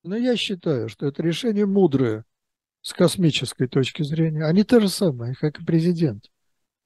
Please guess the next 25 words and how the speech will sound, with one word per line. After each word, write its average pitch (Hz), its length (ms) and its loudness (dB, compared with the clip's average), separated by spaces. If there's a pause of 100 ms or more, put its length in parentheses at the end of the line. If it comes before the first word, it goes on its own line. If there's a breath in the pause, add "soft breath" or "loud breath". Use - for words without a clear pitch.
(140)
Они 160 280 4
делают, 127 920 2 (1600)
э, 123 120 4
думают 147 500 2
одно, 220 540 4 (280)
а 131 80 0
ведут 151 360 2
к - 20 -18
другому. 127 720 0 (100)
Они 135 300 4
хорошо 165 560 4
себе 135 340 -2
копают 139 480 2 (100)
яму 110 280 -2
сами 113 280 -10
под - 160 -20
себя. - 240 -10 (360 loud breath)
Они 143 200 4
себе 156 180 2
могилу 139 380 0
копают. 107 640 -6 (1800)
Вот 131 180 -2
когда 160 220 6
власть 151 520 4
поймет, 160 640 4